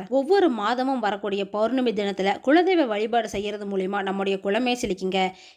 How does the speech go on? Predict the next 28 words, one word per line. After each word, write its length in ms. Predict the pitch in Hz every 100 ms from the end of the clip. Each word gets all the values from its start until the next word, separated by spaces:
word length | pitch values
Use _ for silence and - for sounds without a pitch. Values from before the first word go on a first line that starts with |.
| -
ஏன்னா 280 | 202 202 202
பௌர்ணமி 440 | 202 233 285 254
நாள்ல 280 | 220 196 196
வந்து 220 | 190 190 202
குலதெய்வ 440 | 240 269 320 269
வழிபாடு 460 | 202 208 196 196 202
ரொம்பவே 320 | 190 233 269
முக்கியமானதா 580 | 208 190 262 247 214 202 214
சொல்லப்பட்டு 420 | 190 190 185 190
இருக்குது. 280 | 175 185 185 -
இந்த 220 | 240 254 240
நாள்ல 400 | 233 349 392 294
வந்து 200 | 247 247
நம்ம 220 | 220 208
குலதெய்வ 460 | 226 262 311 294 294
கோயிலுக்கு 360 | 233 226 208
போய் 220 | 196 208 220
வழிபட்டோம் 520 | 202 208 202 208 196
அப்படின்னா 320 | 185 185 202 -
அது 200 | 190 196
இன்னுமே 360 | 220 294 285
சிறப்புங்க. 440 | 285 202 202 196 202 190 - 233
ஏன்னா 260 | 226 220 233 220
நாம 340 | 220 339 392
செய்யற 240 | 320 294 254
வழிபாட்டு 420 | 196 226 247 233 220
மூலியமா 380 | 214 214 208 202
தாங்க 240 | 190